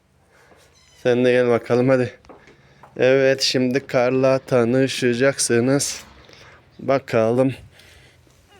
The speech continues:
nasıl olacak. Evet.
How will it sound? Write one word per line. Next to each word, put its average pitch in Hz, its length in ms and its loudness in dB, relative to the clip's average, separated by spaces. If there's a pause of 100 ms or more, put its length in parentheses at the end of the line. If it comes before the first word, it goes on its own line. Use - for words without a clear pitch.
nasıl 147 680 0
olacak. 131 840 -6 (960)
Evet. 139 440 -8